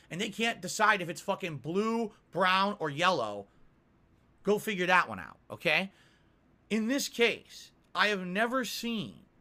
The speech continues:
such a standing of solidarity on the internet. Collectively, gamers worldwide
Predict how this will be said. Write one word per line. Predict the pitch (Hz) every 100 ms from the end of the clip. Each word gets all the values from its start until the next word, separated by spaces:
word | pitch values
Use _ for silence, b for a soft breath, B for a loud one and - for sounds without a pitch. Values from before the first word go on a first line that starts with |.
| _ _ _ _
such | - - 233 262 262 -
a | 226
standing | 196 - 202 208 208 196
of | -
solidarity | 190 165 185 170 160 160 151 -
on | 147 165 220
the | 247 247
internet. | 254 151 82 - _ _ b b b b
Collectively, | - 202 175 226 - 247 202 220
gamers | 147 175 208 220 214
worldwide | 170 135 170 208 247 196 220 214 135 92 80